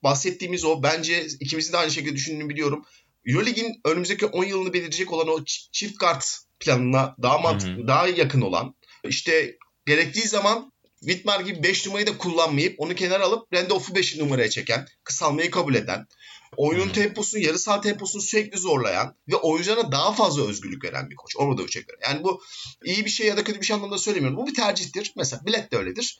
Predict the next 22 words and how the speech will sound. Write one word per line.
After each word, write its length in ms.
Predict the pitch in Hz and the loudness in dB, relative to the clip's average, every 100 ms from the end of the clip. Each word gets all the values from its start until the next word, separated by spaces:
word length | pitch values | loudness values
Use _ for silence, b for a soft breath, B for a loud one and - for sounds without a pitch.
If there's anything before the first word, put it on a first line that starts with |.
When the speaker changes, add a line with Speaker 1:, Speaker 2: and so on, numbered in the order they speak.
| - | -4
Speaker 2:
Tabii, 180 | 113 107 | -4 -2
tabii. 160 | 127 | -2
Speaker 1:
Ve 240 | 247 262 185 | 2 2 0
bunun 340 | 240 277 262 - | 0 0 0 -2
ekmeğini 380 | 196 208 196 | -2 0 2
bazen 300 | 202 262 262 | 4 4 4
yersin, 460 | 277 269 277 - 302 | 2 4 2 2 2
bazen 280 | 254 185 233 | 4 4 4
yemezsin. 640 | 208 190 175 - 214 - _ _ - | 2 2 0 0 -6 -12 _ _ -4
Ama 180 | 214 | -2
Kokoşkov'un 500 | 208 269 269 - 156 | 0 2 0 0 -4
tercihi 360 | 139 156 247 226 | 0 0 0 -4
bu 80 | 214 | -2
şekilde. 500 | 214 131 107 160 180 | -2 -4 -4 -4 -4
Yani 220 | - 117 | -2 -2
oyunculara 420 | 123 165 156 185 180 | 0 -2 0 0 2
daha 300 | 190 185 - | 2 2 0
özgürlük 420 | 127 107 107 - | 0 0 -4 -10
veriyor 200 | 123 208 | -4 -4
ki 80 | 208 | -2
mesela 340 | 175 202 160 | -4 -2 0
ben 200 | 143 226 | 2 0